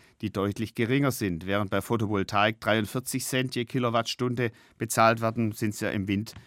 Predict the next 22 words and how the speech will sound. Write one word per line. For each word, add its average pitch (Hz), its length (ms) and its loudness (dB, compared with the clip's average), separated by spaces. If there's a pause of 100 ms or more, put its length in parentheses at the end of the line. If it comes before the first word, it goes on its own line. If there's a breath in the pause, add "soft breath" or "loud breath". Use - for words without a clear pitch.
Größenordnung 107 580 -2
von 107 200 0
neun 110 260 8
Cent. 85 340 -2
Das 92 120 -8
sind 101 140 -6
ja 101 120 -4
nun 101 300 -6
wirklich 101 300 -6
große 110 340 0
Unterschiede 120 600 0
und 104 120 -2
die 98 60 -4
Verfügbarkeit 110 880 -2
von 104 180 -6
Wind 110 260 -2
ist - 220 -8
deutlich 104 400 -4
höher, 104 180 0
doppelt 98 300 -4
so 98 120 -4
hoch 98 220 -4